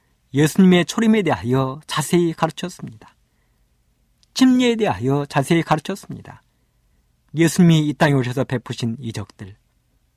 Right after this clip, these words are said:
십자가에 달려 돌아가신 그 이야기, 그리고 마침내 부활하여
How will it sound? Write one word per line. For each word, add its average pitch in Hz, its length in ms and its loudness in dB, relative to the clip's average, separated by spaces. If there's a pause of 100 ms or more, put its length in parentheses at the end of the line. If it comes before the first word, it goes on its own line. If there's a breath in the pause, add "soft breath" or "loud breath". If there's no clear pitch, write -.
(480)
십자가에 214 500 2
달려 196 280 4
돌아가신 202 420 2
그 196 100 0
이야기, 156 500 -4 (800)
그리고 156 180 2
마침내 214 520 6
부활하여 151 600 2